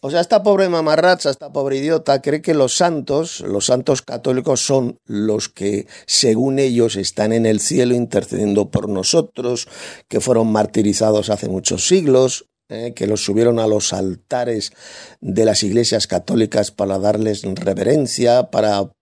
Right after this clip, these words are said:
orarles y, y pedirles que intercedan ahí en el cielo por nosotros. Estos pobres, eh, falsos cristianos, estos descerebrados, como la paposa esta mamarracha, pues creen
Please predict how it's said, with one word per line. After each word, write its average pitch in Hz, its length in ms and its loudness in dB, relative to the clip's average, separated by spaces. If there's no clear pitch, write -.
orarles 131 800 -2
y, 95 220 -10
y 95 120 -8
pedirles 123 720 2
que 107 100 -8
intercedan 107 680 0
ahí 110 200 2
en 107 60 0
el 104 120 -2
cielo 104 280 2
por 95 160 -2
nosotros. 117 600 0
Estos 165 300 0
pobres, 165 540 2
eh, 139 120 0
falsos 151 440 0
cristianos, 139 520 -2
estos 113 260 -2
descerebrados, 113 680 4
como 95 220 -2
la 92 140 0
paposa 104 440 0
esta 101 240 -6
mamarracha, 101 600 -2
pues 98 160 -6
creen 107 240 -2